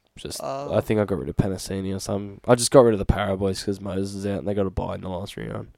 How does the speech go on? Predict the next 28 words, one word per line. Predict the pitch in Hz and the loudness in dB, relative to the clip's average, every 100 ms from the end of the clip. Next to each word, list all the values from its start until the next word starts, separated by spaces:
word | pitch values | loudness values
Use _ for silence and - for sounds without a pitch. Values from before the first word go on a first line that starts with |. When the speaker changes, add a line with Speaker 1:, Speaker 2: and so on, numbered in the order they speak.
| - | -10
Speaker 2:
Yep. | 277 - _ _ - | -10 -10 _ _ -12
That's | - - - | -10 -10 -16
fa-, | - - | -20 -20
that's | - | -20
fair | _ _ - - | _ _ -20 -20
play. | - - _ _ _ _ _ _ _ _ _ - _ _ _ _ _ _ _ _ - | -20 -20 _ _ _ _ _ _ _ _ _ -18 _ _ _ _ _ _ _ _ -12
That's | 147 | -8
all | 139 123 | -6 -6
I've | 117 | -6
done | 123 | -10
on | 120 | -10
Supercoach. | 117 127 127 131 131 | -12 -12 -10 -10 -6
I've | 151 | -6
only | 196 208 | -4 -4
got | 123 | -4
one | 131 123 | -6 -8
trade. | 120 120 123 123 | -12 -8 -8 -8
It, | 127 | -8
it's | 156 147 | -10 -6
very | 175 123 113 | -4 2 4
Speaker 1:
Yeah, | 110 | 6
I | |
got | 104 | 6
Speaker 2:
good | - | 2
Speaker 1:
one | 101 | 0
Speaker 2:
only | - 95 | 0 0
Speaker 1:
trade. | 98 95 | 0 -2
Speaker 2:
having | 127 127 120 117 110 | -4 -8 -10 -12 -16